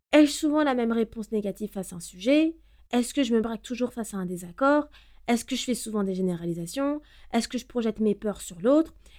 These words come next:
Est-ce que j'utilise des excuses dans mes réponses ? Si face à ces questions vous répondez oui, cela montre que vous avez du coup sûrement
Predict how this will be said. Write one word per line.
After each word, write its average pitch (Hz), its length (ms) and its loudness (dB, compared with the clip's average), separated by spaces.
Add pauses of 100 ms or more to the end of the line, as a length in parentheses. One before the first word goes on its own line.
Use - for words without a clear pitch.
(100)
Est-ce 247 180 2
que 269 100 -2
j'utilise 226 520 -6
des 202 240 -2
excuses 202 420 -6
dans 180 160 -2
mes 170 160 -6
réponses ? 302 540 -2 (420)
Si 330 240 6
face 302 420 4
à 240 80 0
ces 247 140 0
questions 254 360 -2
vous 226 120 -2
répondez 185 400 0
oui, 262 300 6 (420)
cela 262 380 2
montre 285 340 2
que 269 100 -2
vous 208 240 0
avez 233 260 2
du 202 200 -8
coup 285 160 0
sûrement 240 420 -2